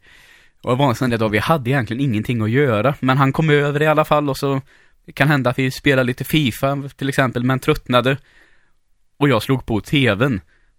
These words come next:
Och den här filmen har precis börjat. Och jag säger, "Vad fan, det är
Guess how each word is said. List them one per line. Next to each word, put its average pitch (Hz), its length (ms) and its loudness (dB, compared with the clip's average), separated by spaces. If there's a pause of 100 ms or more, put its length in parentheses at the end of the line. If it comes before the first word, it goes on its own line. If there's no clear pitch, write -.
(720)
Och 127 120 0
den 127 140 0
här 117 120 2 (100)
filmen 104 420 0
har 113 160 -2
precis 113 360 -4
börjat. 117 560 -2 (520)
Och 143 100 -2
jag 123 140 0
säger, 110 160 -2
"Vad 107 120 -8
fan, 98 260 -6
det 82 160 -8
är 90 40 -8